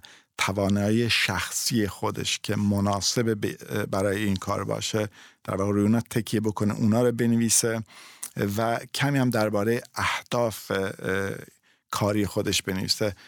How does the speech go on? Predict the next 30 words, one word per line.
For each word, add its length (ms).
و 40
اینکه 300
مثلاً، 560
اه، 220
می‌خواد 300
در 180
آینده، 500
اه، 200
چه 180
کار 240
بکنه. 340
اگر، 400
اه، 300
بگیم 460
یه 120
شخصی 440
که، 260
اه، 140
تازه، 420
اه، 400
داره 300
وار-، 440
می‌خواد 440
وارد 260
بازار 400
کار 260
بشه 280
و 80
در 160
حوزهٔ، 560